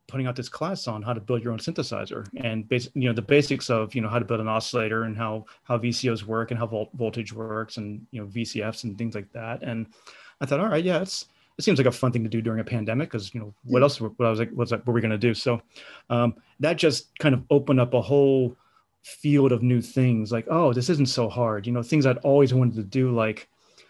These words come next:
Speaker 1: um, you know, we could take, like, non-musical inputs like temperature, you know, and light and, you know, haptic touch and, and pressure and wind velocity, you know, and, um,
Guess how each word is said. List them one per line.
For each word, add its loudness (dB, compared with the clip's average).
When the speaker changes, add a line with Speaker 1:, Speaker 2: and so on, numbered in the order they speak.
Speaker 1:
um, -2
you 0
know, -2
we 4
could 2
take, 2
like, 4
non-musical 4
inputs -2
like -2
temperature, -6
you -6
know, -4
and -6
light 0
and, -4
you -2
know, -4
haptic -2
touch 0
and, -6
and -6
pressure -2
and -8
wind 4
velocity, -2
you -6
know, -4
and, 0
um, -4